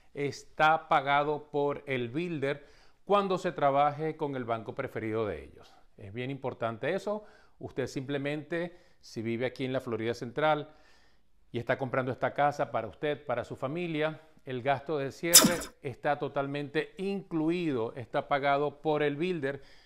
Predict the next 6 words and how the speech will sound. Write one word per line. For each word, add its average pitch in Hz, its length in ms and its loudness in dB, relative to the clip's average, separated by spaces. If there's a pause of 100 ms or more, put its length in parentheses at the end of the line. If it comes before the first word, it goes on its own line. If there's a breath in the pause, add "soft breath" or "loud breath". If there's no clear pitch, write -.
(100)
y 117 120 -4
solamente 143 560 0
necesita 127 760 -2
el 120 200 -4
down 107 300 0
payment. 71 420 -14